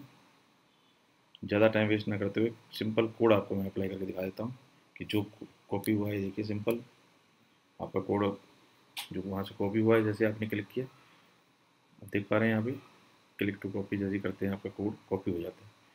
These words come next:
तो फर-, pharmacy यहाँ पे अगर किसी product की sale कर रहा है, कोई कूपन code अवेलेबल करा रहा है, तो हमने सिर्फ जानकारी दी।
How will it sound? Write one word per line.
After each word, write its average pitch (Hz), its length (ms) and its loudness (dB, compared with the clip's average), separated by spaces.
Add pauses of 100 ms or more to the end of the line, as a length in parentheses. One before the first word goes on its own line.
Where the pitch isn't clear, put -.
(260)
तो 107 60 -2
फर-, 113 340 -2
pharmacy 117 380 4
यहाँ 120 160 4
पे 110 80 6
अगर 107 120 6
किसी 104 260 -6
product 98 260 -2
की 101 80 -2
sale 101 180 2
कर 95 140 0
रहा 98 140 4
है, 98 80 4
कोई 98 140 -2
कूपन 104 220 -2
code 101 240 0 (600)
अवेलेबल 101 360 6
करा 101 220 6
रहा 110 120 8
है, 95 120 4
तो 101 100 -2
हमने 110 280 2
सिर्फ 117 220 0
जानकारी 101 400 2
दी। - 180 -10